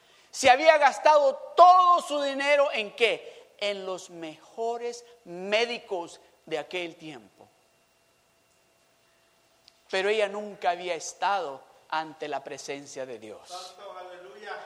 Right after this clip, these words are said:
Speaker 1: Pero escuchó hablar de que la presencia de Dios estaba por su pueblo. Y dijo ella, "Yo tengo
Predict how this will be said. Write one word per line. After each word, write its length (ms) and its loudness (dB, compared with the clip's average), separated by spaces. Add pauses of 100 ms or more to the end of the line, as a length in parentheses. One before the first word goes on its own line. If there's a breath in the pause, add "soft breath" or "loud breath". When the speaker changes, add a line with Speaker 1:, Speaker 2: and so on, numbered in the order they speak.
(120)
Speaker 1:
Pero 200 4
escuchó 760 2
hablar 640 0 (480 loud breath)
de 240 -8
que 100 -6
la 200 -4
presencia 720 -10
de 140 -10
Dios 540 -12 (240 soft breath)
estaba 800 -6 (200)
por 200 -10
su 180 -20
pueblo. 540 -14 (480 soft breath)
Y 80 -12
dijo 340 -8
ella, 360 -8 (100)
"Yo 240 -20
tengo 760 -20